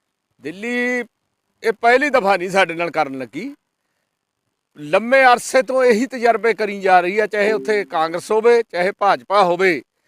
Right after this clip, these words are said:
ਉਹਨਾਂ ਦਾ ਇੱਕ ਨਿਕਾਤੀ ਪ੍ਰੋਗਰਾਮ ਹੁੰਦਾ ਵੀ ਕਿਸੇ ਨਾ ਕਿਸੇ ਤਰੀਕੇ ਨਾਲ ਉਸ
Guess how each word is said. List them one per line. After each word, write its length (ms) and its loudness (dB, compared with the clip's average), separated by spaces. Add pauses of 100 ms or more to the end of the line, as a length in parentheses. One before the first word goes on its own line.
(200)
ਉਹਨਾਂ 180 2
ਦਾ 80 6
ਇੱਕ 180 -4
ਨਿਕਾਤੀ 440 -4
ਪ੍ਰੋਗਰਾਮ 480 2
ਹੁੰਦਾ 300 0
ਵੀ 220 -4
ਕਿਸੇ 580 0
ਨਾ 160 2
ਕਿਸੇ 380 0
ਤਰੀਕੇ 540 0
ਨਾਲ 220 -2 (640)
ਉਸ 220 -12